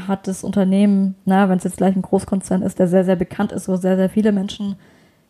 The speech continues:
gerne arbeiten, dann finde ich's wieder ein bisschen anders, weil wenn du weißt, du hast jetzt hier zehn Mitbewerber,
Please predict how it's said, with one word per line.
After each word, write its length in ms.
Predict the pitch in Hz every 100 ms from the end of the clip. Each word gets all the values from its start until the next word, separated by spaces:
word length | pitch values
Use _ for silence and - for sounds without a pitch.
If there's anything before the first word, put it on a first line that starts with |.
| _
gerne 320 | 190 190 233
arbeiten, 640 | 220 214 208 208 214 214 220 - _ _ _
dann 180 | 196 202
finde 180 | 220 220
ich's 100 | -
wieder 140 | 208
ein 80 | 202
bisschen 260 | 196 202 -
anders, 380 | 190 226 226
weil 120 | 185 180
wenn 100 | 196
du 100 | 185
weißt, 240 | 185 208
du 60 | 185
hast 80 | 190
jetzt 160 | 190
hier 220 | - 196 -
zehn 200 | 202 196
Mitbewerber, 720 | 208 190 170 165 180 214